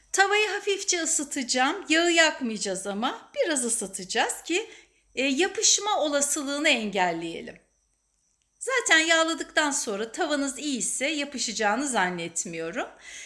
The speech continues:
Malzemeyi tekrar bir karıştırdım. Yulaflar aşağı inmiş olabiliyor çünkü. Eşitlensin diye bütün malzeme. Ve ısınmış olan tavaya boşalttım.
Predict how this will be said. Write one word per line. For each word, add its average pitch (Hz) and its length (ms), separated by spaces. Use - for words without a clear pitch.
Malzemeyi 359 680
tekrar 339 500
bir 277 120
karıştırdım. 269 840
Yulaflar 311 500
aşağı 277 440
inmiş 254 300
olabiliyor 220 520
çünkü. 190 540
Eşitlensin 190 840
diye 156 220
bütün - 260
malzeme. 160 760
Ve 381 40
ısınmış 311 600
olan 202 300
tavaya 285 480
boşalttım. - 640